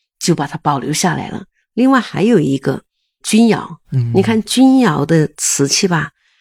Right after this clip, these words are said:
Speaker 1: 它釉很厚，喷完了以后，那个釉它会发生干裂，裂痕呢没关系，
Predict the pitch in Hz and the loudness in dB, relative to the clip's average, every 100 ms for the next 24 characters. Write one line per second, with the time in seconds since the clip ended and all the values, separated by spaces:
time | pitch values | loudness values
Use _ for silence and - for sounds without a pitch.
0 | _ _ - 208 202 202 196 196 - - | _ _ -4 0 2 2 2 2 -2 -6
1 | - 202 233 - 143 - - 254 165 _ | -4 2 2 0 -8 -6 0 0 -2 _
2 | _ _ _ - - 269 226 165 190 - | _ _ _ -16 0 2 4 2 0 -2
3 | - 165 - _ _ _ _ 190 196 202 | -4 -6 -6 _ _ _ _ 0 2 2
4 | 247 190 139 - _ _ - 170 202 - | 2 2 0 -8 _ _ -14 0 0 0
5 | 196 - 180 175 _ 202 208 233 214 - | -2 0 -2 -2 _ -2 0 0 -4 -8
6 | _ _ _ _ _ 302 311 - 214 233 | _ _ _ _ _ 0 0 0 -2 0
7 | 208 214 233 226 226 - 175 | 0 0 0 -2 -2 -2 -2